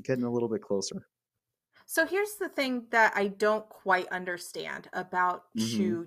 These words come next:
Speaker 2: yet, and I'm hoping you can explain it to me.
Speaker 1: Mm-hmm.
Speaker 2: Um, based on the trailer for, um, uh,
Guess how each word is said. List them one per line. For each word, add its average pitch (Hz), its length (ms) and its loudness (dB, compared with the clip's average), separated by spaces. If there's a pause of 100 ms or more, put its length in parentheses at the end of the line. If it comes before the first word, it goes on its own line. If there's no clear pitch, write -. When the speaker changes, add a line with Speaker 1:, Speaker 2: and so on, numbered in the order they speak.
Speaker 2:
yet, 160 240 -6
and 180 80 -8
I'm 185 80 -4
hoping 202 320 0
you 180 60 -4
can 185 140 -12
explain 160 380 -10
it - 140 -18
to - 160 -14
me. 147 240 -14
Speaker 1:
Mm-hmm. 127 400 2
Speaker 2:
Um, 190 400 8 (1200)
based 277 440 2
on 220 340 6
the 214 80 4
trailer 165 640 -2
for, 170 600 -2
um, 170 440 -6 (540)
uh, 147 260 0